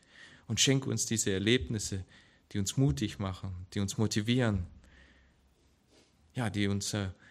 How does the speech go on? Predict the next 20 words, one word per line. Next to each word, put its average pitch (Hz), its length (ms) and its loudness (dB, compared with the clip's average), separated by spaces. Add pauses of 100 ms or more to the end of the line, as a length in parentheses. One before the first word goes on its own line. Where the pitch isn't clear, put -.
(420)
auch - 220 -10
unser 110 260 -4
geistliches 110 720 -2
Leben 104 280 0
reicher 98 400 -6
machen. 95 380 -10 (760)
Herr, 123 140 4
wir 120 80 2
kommen 156 280 4
zu - 140 0
dir, 156 380 0 (1040)
arm, 127 360 0
bedürftig, 120 760 -4 (400)
und 107 80 -2
wir 101 100 2
bitten 107 240 -2
dich, 98 200 -6
erbarm 98 340 -4
du 95 100 -4
dich, 95 380 -10